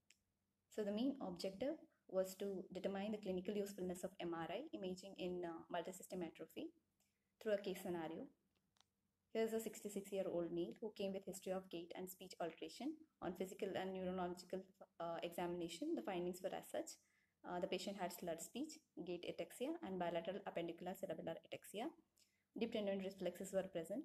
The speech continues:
three or four, and then there was bilateral Babinski sign positive. And, uh, arterial pressure was one thirty by eighty mm of Hg,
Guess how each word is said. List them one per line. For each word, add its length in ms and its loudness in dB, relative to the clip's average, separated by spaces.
three 140 -2
or 80 2
four, 140 -4
and 200 2
then 220 2
there 100 2
was 280 4
bilateral 400 2
Babinski 500 -4
sign 220 -4
positive. 320 -2
And, 300 4
uh, 140 6
arterial 380 0
pressure 320 2
was 180 0
one 140 2
thirty 240 -6
by 180 -2
eighty 280 -2
mm 180 0
of 160 -4
Hg, 380 -6